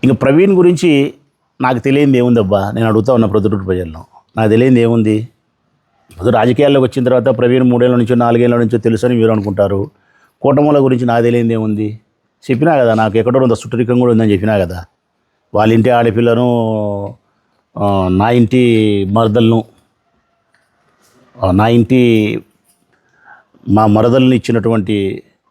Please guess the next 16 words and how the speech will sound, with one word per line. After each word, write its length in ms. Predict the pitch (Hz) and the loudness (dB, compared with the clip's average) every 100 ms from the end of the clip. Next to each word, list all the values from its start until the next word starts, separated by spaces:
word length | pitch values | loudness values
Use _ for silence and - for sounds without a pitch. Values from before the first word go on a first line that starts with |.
| _ 104 | _ -8
మా 120 | 101 | -6
సరుగుడు 380 | 120 123 123 113 | 0 0 2 2
ఎవరైతే 300 | 110 104 117 | 2 2 2
ఉండారో 360 | 107 107 117 | 2 2 2
వాళ్ళ 460 | 107 107 113 113 - _ _ - | 2 2 2 2 -2 _ _ -6
అన్న 180 | 117 | -2
చేసుకున్నాడు 600 | 135 107 - 101 90 73 - _ - | 0 -2 -4 -10 -8 -10 -16 _ -2
వాళ్ళ 160 | 104 | 0
ఇంటి 140 | 104 98 | 0 -2
పాపను. 420 | 98 87 80 78 _ _ _ - | -4 -6 -12 -16 _ _ _ -10
ఎక్కడో 240 | 240 165 156 | -4 -2 0
బంధుత్వం 500 | 127 123 120 120 110 | 2 2 0 0 -2
ఉంది, 320 | 101 98 - - | -2 -4 -4 -4
కూటములు 420 | 117 110 117 117 | -2 0 -2 -2
పరిచయాలు 680 | 110 104 117 107 101 98 - | -4 -4 0 0 0 -2 0
తెలుసు, 500 | 123 117 - 101 98 | 0 0 -2 -4 -4